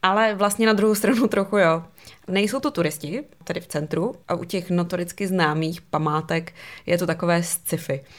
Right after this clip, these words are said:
A před asi pěti lety, těsně po útocích na redakci Charlie Hebdo, jsem do Paříže přijela na Erasmus. A vlastně jsem tady zažila trochu tu náladu, která tu přetrvává. Takový ten lehký strach, divná atmosféra, ale zároveň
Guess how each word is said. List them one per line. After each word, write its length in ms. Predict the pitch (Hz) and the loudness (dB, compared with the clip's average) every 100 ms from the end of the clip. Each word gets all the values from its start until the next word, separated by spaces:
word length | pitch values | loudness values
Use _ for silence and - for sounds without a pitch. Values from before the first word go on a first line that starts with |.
| - - - - - - - | -20 -20 -20 -20 -20 -8 0
A 220 | 170 170 | 2 2
před 220 | 170 214 | 0 0
asi 160 | - 285 | 0 0
pěti 240 | 254 277 | 0 2
lety, 360 | 233 180 196 214 - | 2 2 0 -2 -4
těsně 380 | 190 - 202 | -6 -4 -4
po 140 | 196 190 | -4 -8
útocích 540 | 190 185 180 180 175 | -8 -8 -8 -10 -4
na 300 | 185 170 165 | 0 0 -2
redakci 500 | - 175 170 170 - | -2 0 0 -4 -6
Charlie 380 | 190 180 175 202 | -4 -2 0 0
Hebdo, 280 | 175 165 156 - - - - - | 0 0 -2 -6 -18 -18 -18 -4
jsem 160 | 190 | 0
do 80 | 180 | 0
Paříže 300 | 190 190 208 | 0 0 -2
přijela 320 | 202 196 202 | 0 0 2
na 140 | 208 - | 2 2
Erasmus. 480 | 185 160 143 - - _ | 0 0 -6 -10 -18 _
A 420 | 170 160 160 160 156 | -2 -2 -2 -4 -4
vlastně 320 | 165 170 185 | -4 -4 -2
jsem 280 | 190 185 180 | -2 -2 0
tady 280 | 190 196 | 0 0
zažila 420 | 175 180 180 208 175 | 0 0 0 -2 -2
trochu 220 | - 170 | -6 -6
tu 100 | 170 | 0
náladu, 440 | 165 143 151 151 | 0 0 -2 -4
která 540 | 147 - 151 147 147 156 - - - - | -6 -4 -2 -2 -4 -8 -20 -20 -20 -10
tu 100 | 170 | -2
přetrvává. 640 | 175 170 180 151 135 135 | 0 2 4 4 4 0
Takový 260 | - - 170 | -2 -8 -2
ten 160 | 185 | 0
lehký 300 | 180 170 - | 0 -2 -6
strach, 440 | 170 - 175 165 - | -10 0 2 2 0
divná 320 | 160 156 180 | -8 -2 0
atmosféra, 640 | 156 165 170 170 160 151 151 | 0 -4 -6 -2 0 0 0
ale 440 | 147 156 165 170 170 - - - | 2 2 4 0 -2 -12 -16 -12
zároveň 680 | 170 165 170 175 175 180 | -2 2 4 4 4 2